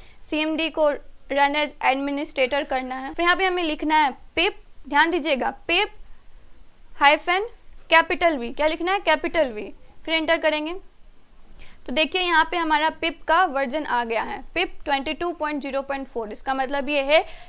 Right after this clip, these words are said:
कि हमारा पिप भी सक्सेसफुली इंस्टॉल हो चुका है। तो हम आते हैं अपने पीपीटी पे और देखते हैं कि हमें क्या नेक्स्ट स्टेप करना है।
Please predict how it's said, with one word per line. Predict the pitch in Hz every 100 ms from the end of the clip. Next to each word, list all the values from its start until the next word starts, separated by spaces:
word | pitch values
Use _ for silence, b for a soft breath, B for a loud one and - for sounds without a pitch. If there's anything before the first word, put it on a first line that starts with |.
| -
कि |
हमारा | 294 302 302
पिप | 302 359
भी | 277 359
सक्सेसफुली | 285 285 294 285 294 311
इंस्टॉल | 302 254 - 285 339 - b -
हो | -
चुका | 214 - -
है। | - - - - b b b
तो | 320
हम | 330
आते | 320 339
हैं | 311
अपने | 330
पीपीटी | 311 294 302 -
पे | 381
और | 359
देखते | 262 262 -
हैं | 311
कि |
हमें | 311 311
क्या | 302 254
नेक्स्ट | 233 240 -
स्टेप | 240 240 233 -
करना | 233 240
है। | 247